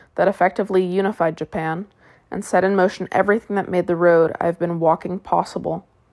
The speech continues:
I couldn't resist a four-hour episode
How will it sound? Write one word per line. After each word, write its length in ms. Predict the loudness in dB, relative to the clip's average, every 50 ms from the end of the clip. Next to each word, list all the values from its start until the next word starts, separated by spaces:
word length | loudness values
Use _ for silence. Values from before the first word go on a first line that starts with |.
| _ -20 -20 -20 -20 -10 _ -4
I 80 | -2
couldn't 240 | 0 0 -2 -2 0
resist 480 | 0 0 2 4 4 4 4 2 -4 -8
a 60 | -8
four-hour 600 | -8 -2 2 4 6 6 4 4 2 2 0 0 -2
episode 500 | -4 -6 -6 -6 -4 -4 -6 -6 -6